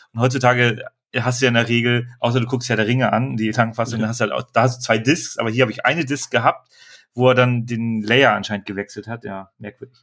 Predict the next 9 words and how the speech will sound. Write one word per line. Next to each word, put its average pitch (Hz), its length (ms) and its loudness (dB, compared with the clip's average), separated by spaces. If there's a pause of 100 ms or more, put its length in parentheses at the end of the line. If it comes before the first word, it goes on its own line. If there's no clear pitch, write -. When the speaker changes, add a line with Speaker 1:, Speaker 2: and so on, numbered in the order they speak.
(360)
Speaker 2:
Crazy. 117 400 -8 (1900)
Speaker 1:
Ja, 208 100 4
in 123 120 0
diesem 143 240 -2
Sinne, 185 1400 2
äh, - 80 -20 (440)
kommen 156 260 -2
wir 165 220 2
zu 156 720 0